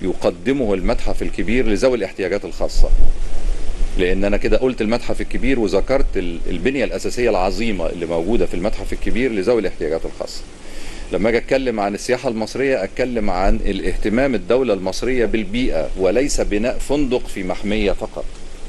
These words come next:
يعني اقصد اقول هناك رسائل عن مصر تخدم السياحة وتخدم توجهات السياحة وثقة السائح في الدولة أكتر من إن أنا أصور فيلم عن الهرم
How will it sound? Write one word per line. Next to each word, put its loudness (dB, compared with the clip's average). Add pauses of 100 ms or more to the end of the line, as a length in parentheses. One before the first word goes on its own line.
(360)
يعني 0
اقصد 0
اقول 0
هناك -4
رسائل -2 (200)
عن -4
مصر -4 (920)
تخدم 0
السياحة -4
وتخدم 0
توجهات 0
السياحة -2
وثقة -2
السائح -4
في -16
الدولة -2 (440)
أكتر 0
من -6
إن -4
أنا 0
أصور 0 (100)
فيلم -2 (420)
عن -2
الهرم 0